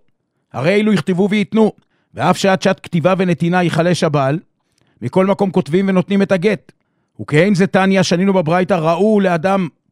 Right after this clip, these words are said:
כשהוא מגויד, גופו מחותך לחתיכות ועדיין לא יצא נשמתו, צלוב על הצליבה,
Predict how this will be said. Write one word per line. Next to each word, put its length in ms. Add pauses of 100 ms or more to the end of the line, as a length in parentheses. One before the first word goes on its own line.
כשהוא 300
מגויד, 580
גופו 340
מחותך 520
לחתיכות 520
ועדיין 280
לא 40
יצא 220
נשמתו, 540
צלוב 320
על 100
הצליבה, 440